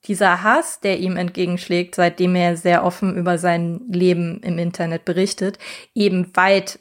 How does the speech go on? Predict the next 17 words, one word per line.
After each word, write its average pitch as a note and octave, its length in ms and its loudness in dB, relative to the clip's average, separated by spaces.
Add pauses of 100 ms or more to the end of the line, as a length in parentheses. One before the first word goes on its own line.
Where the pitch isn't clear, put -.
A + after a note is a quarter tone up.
(120)
über F#3 220 0
das F3+ 160 -2
Internet F3 480 -6
hinausging. G3 760 -2 (1300)
Hass G#3+ 320 0
im F#3 100 -2
Netz, F#3 500 -4 (240)
Kommentare G3+ 960 2 (440)
und G#3 320 0
Nachrichten G#3+ 800 0
sind G#3 360 0
an F#3+ 180 0
sich A3 440 -2 (220)
ja G3+ 200 4
schon G3 500 -2 (260)
belastend F#3+ 540 2
genug. G3 440 -2